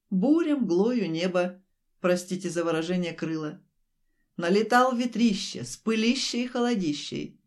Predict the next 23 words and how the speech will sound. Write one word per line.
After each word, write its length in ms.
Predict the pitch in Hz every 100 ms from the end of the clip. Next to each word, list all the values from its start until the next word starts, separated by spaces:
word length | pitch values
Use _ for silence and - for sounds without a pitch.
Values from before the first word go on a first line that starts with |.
| _ _ _ _
И 140 | - 156
бедная, 760 | 143 147 220 285 247 247 254
бедная 580 | 208 226 226 214 202 196
Таня – 640 | 175 180 185 170 165 180 - _ _ _
сворачивала 1000 | - - 262 240 196 226 220 190 180 165
свои 320 | - 160 147 135
тряпочки 720 | 165 220 247 220 196 - 196
и 100 | 175
грустно 720 | 180 190 311 330 311 240 254
влачилась 720 | 240 220 220 - 214 190 190
обратно, 800 | 185 180 180 180 180 170 170 185 _ _ _ _ _
обдумывая: 840 | - 165 175 196 180 160 156 143 - _ _ _ _ _ _ _ -
«А 120 | 170
не 100 | 247
послать 560 | 262 320 320 392 403 359
ли 100 | 349
мне 200 | 339 320
все 200 | - 294
это 120 | 285
куда 220 | 262 254
подальше? 540 | 254 233 127 - -
А 140 | - 311
что?» 420 | - - 143 -